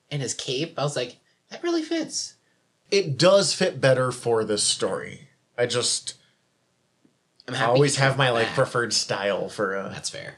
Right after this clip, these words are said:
Speaker 2: I don't know how he looks like. I don't think they ever revealed that, did they? How, why he looks so
Speaker 1: Old?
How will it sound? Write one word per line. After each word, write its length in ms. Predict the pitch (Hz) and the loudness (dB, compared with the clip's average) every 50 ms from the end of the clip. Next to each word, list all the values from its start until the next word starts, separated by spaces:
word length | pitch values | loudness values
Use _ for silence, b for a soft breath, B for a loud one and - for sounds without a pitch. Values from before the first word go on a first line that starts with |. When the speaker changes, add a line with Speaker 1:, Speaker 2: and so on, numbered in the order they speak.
| _ _ _ b b b b b b b b b | _ _ _ b b b b b b b b b
Speaker 2:
I 80 | - 269 | -2 0
don't 240 | 277 370 403 415 415 | 0 2 2 2 4
know 140 | 403 392 349 | 4 2 2
how 320 | - - 262 269 277 269 | 4 4 4 4 4 4
he 260 | 214 220 269 240 208 | 2 -2 -4 -6 -4
looks 600 | 202 214 220 220 214 220 - - - - - - - | 0 2 2 2 2 0 -2 -2 0 0 -2 -2 -4
like. 420 | 190 190 175 185 185 - 147 - - | -2 -2 -2 -2 -2 -4 -8 -4 -2
I 100 | - 190 | 0 2
don't 180 | 208 254 269 - | 2 2 0 -2
think 140 | - 233 214 | -6 -2 0
they 120 | 220 202 | 0 0
ever 140 | 185 180 180 | 0 0 -2
revealed 340 | 180 185 185 262 269 240 160 | -2 -2 0 0 0 0 2
that, 160 | 123 104 - | 2 0 2
did 140 | - 170 165 | 0 0 0
they? 120 | 202 196 | 2 0
How, 220 | 175 147 147 143 143 | 2 2 0 0 0
why 680 | 139 135 117 120 127 135 135 117 135 147 160 175 190 202 | -2 -4 -10 -10 -4 -4 0 2 2 2 2 2 0 0
he 260 | 202 202 - 220 220 | -2 -6 -6 -4 -2
looks 260 | 208 208 208 208 - | -2 -2 -2 -2 -2
so 560 | - - - - 202 196 202 208 208 202 196 - | 0 0 2 2 2 2 2 2 0 0 -2 -4
Speaker 1:
Old? 320 | 117 117 123 135 156 B | -4 -4 -4 -4 -6 B